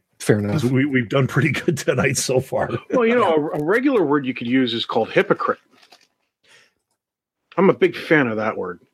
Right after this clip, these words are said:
Speaker 2: Yeah, it just, <clears throat> but again, a lot of these people, you know, when it comes to multi-syllable words, um, you know, oh, uh, derailing a little bit.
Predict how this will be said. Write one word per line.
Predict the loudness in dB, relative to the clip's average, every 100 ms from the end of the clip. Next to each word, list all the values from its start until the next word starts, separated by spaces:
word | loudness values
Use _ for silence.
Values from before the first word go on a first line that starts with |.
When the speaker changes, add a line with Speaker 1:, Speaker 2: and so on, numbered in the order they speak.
| _
Speaker 2:
Yeah, | -20 -10 -6 -4 -2 -2 -2
it | -2 -2
just, | -2 -4 -6 -10 -6 -2
<clears throat> | 2 2 2 0 -2
but | -10 -6 -4 -4 -2 2 4
again, | 4
a | 4
lot | 4 6
of |
these | 4
people, | 2 0 2
you | 0
know, | 0
when | -2
it |
comes | -2 -2
to | -2
multi-syllable | 0 0 0 -4 -2 0 0
words, | 2 0 0 -2 -10 -16 _ _ -20 _ _ _
um, | -4 -2 -2 -6 -10 _ _ _ _ _ _ _ _ _ _ _ _ _ _ _ _ _ _ _ _ _ _ _ _ _ _ _
you | -6
know, | -6 0
oh, | 0 0 0
uh, | 4 4 2 -4
derailing | -4 0 2 2
a | 2
little | 0
bit. | -2 -2 -4